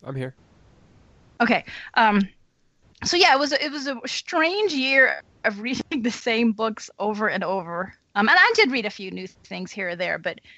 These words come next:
Speaker 2: mostly it was just, uh, re-, rereading things and, uh, just thinking about that experience, especially when it was back to back like that.
Speaker 1: So in the end, how many books would you say you read this year?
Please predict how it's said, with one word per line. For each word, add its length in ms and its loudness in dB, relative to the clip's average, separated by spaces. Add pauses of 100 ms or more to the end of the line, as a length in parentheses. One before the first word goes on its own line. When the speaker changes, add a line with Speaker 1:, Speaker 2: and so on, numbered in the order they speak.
(160)
Speaker 2:
mostly 460 6
it 80 -6
was 200 -4
just, 460 -6
uh, 220 2
re-, 240 -2 (420)
rereading 500 2
things 440 2
and, 320 2 (500)
uh, 320 2
just 280 -2
thinking 420 8
about 380 6 (200)
that 240 4
experience, 1080 -6
especially 400 0
when 80 2
it 40 0
was 120 -2
back 260 2
to 80 -12
back 360 -2
like 240 -10
that. 220 -8 (1200)
Speaker 1:
So 240 -2
in 120 -6
the 140 -4
end, 160 -4
how 140 -6
many 160 -8
books 260 -8
would 80 -12
you 80 -12
say 140 -10
you 100 -8
read 160 -8
this 160 -14
year? 220 -14